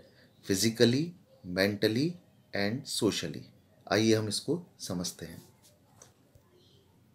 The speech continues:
Now see the definition of health। Health is a state of physical, mental and social well-being।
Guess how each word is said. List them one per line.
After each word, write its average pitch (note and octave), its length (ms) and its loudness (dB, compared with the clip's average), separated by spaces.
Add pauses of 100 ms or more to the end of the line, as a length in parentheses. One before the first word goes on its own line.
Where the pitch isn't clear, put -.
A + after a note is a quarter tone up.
(3250)
Now A#2+ 180 10
see C#3+ 380 4
the F#2 420 6
definition C3 680 6 (160)
of F2 140 6 (180)
health। F#2 360 6 (840)
Health D3 400 10
is G#2+ 140 6
a G2+ 200 2
state B2+ 340 6
of A2 160 8 (160)
physical, A#2 560 6 (520)
mental A2+ 560 8 (600)
and G#2 240 2
social A2+ 640 6
well-being। F#2 520 6